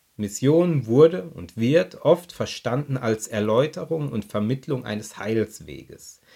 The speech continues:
Das und so muss man glauben, wenn man dann eines Tages in den himmlischen Gefilden sein will.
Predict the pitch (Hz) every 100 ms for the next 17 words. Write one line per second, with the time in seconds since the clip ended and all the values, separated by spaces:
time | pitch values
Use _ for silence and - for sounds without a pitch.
0 | - _ _ _ _ _ - 165 202 -
1 | - _ 120 120 104 131 170 151 151 -
2 | 135 113 - 107 127 147 160 127 139 139
3 | 127 123 110 123 123 - 107 113 113 110
4 | 107 104 107 107 - 101 101 - 101 85
5 | 82 - 78 76 - -